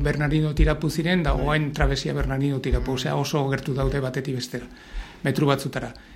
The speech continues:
Speaker 1: Eta ordun, e, frigorifiko hori konpontzeko dugu, baina hori konpontzen dugunean ja ekarriko ditugu baita ere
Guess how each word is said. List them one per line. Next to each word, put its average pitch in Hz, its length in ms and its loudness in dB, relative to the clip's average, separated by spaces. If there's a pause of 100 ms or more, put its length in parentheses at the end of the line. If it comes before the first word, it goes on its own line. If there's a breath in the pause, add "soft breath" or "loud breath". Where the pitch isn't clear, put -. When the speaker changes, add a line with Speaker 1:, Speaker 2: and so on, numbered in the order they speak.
(120 loud breath)
Speaker 1:
Eta 151 320 2
ordun, 180 380 8 (260)
e, 147 320 4
frigorifiko 165 560 2
hori 160 140 4 (100)
konpontzeko 156 680 2
dugu, 185 280 2 (100)
baina 156 240 0
hori 151 160 2
konpontzen 151 540 0
dugunean 160 400 4
ja 143 240 2
ekarriko 143 400 -2
ditugu 147 500 0
baita 143 300 0
ere 160 100 2